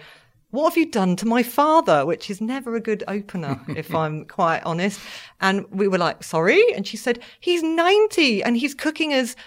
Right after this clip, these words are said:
Speaker 1: a Sunday dinner on Sunday and he's never even been in the kitchen before. And he's bought his own cooking stuff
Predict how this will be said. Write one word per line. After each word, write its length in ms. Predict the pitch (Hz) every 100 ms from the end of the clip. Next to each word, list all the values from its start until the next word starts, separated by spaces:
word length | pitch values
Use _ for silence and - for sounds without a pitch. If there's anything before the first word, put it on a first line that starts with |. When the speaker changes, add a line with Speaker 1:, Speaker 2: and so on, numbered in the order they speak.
| -
Speaker 1:
a 60 | -
Sunday 420 | - 294 285 285
dinner 280 | 302 330 311
on 180 | 226 214
Sunday 400 | - 302 277 226
and 80 | 233
he's 100 | 233
never 240 | 269 262
even 240 | 277 262
been 320 | 202 - 277 339
in 140 | 359
the 60 | 302
kitchen 380 | - - 160
before. 540 | 147 156 160 139 143 175 - -
And 140 | 208 196
he's 220 | 233 226
bought 240 | 262 240
his 120 | -
own 260 | 240 294 311
cooking 320 | - 247 185
stuff 460 | 175 - 147 143 143